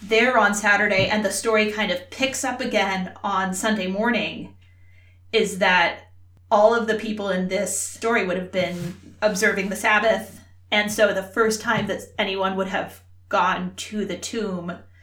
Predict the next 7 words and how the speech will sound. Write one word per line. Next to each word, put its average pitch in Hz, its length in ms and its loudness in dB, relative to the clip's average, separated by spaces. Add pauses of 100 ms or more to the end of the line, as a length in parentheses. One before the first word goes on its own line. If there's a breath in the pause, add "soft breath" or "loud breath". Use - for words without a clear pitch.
(240 soft breath)
to 220 140 -4
kind 202 200 0
of 185 100 -4
continue 196 760 -4 (140)
whatever 185 380 -2
those 175 460 -4
rituals 190 840 -4